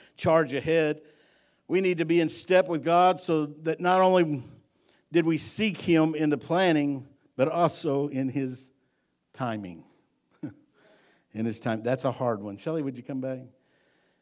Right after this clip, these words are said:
His timing is something, again,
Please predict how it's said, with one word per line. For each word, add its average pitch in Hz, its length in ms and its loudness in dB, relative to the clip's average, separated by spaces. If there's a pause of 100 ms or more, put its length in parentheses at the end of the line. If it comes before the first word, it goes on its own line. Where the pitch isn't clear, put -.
(140)
His - 320 -2
timing 139 800 0 (1000)
is 123 100 -10
something, 135 380 -4
again, 131 340 -4